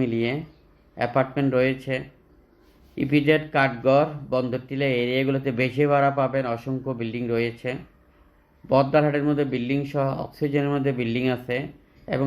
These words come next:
একচল্লিশটা ওয়ার্ডের মধ্যে বিল্ডিং সহ খালি প্লট অ্যাভেলেবল আছে। আপনি কোথায় কিনতে চান, আপনি কী ধরনের বিক্রি করতে চান, আমাদের সাথে যোগাযোগ করেন। চট্টগ্রামের প্রাণকেন্দ্র সাগরিকার মধ্যে এই বিল্ডিংটি যারা কিনতে চান, একটি নতুন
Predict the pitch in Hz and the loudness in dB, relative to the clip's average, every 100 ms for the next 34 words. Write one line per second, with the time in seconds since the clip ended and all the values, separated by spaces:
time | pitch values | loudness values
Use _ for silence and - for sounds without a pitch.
0 | 135 131 139 143 147 147 147 131 120 123 | 2 0 0 0 2 2 4 4 4 0
1 | 127 131 127 117 117 131 131 139 131 131 | -4 -4 -4 -6 -4 -4 -2 -2 -2 -4
2 | 127 127 127 113 117 120 113 104 107 - | -4 -2 -2 0 0 0 0 0 -2 -6
3 | - 104 - 107 - - - - - - | -4 -4 -4 -12 -14 -20 -20 -20 -10 -2
4 | 135 139 139 135 139 151 147 131 127 131 | 0 2 2 0 0 -2 -2 -2 -2 0
5 | 131 151 - 127 - 123 117 131 135 135 | 0 -2 -4 -8 -8 -8 -2 2 2 0
6 | 123 120 113 113 107 117 123 113 113 107 | -4 -8 -8 -10 -10 -10 -6 -6 -6 -10
7 | 107 120 117 110 104 98 98 - 95 90 | -10 -8 -6 -4 -2 -2 -6 -4 -2 0
8 | 87 - _ _ - _ _ 147 143 147 | -4 -12 _ _ -20 _ _ 2 2 2
9 | 147 147 147 143 143 143 139 143 135 135 | 2 2 2 2 2 0 2 0 0 -2
10 | 135 147 151 143 151 143 139 139 - - | -2 0 2 2 2 0 0 0 -2 -6
11 | 131 131 143 147 135 135 139 127 117 113 | -6 -2 2 4 4 2 0 0 0 2
12 | 113 110 - - - - - 127 147 143 | 2 0 -14 -20 -20 -6 -2 0 2 4
13 | 131 131 | 4 2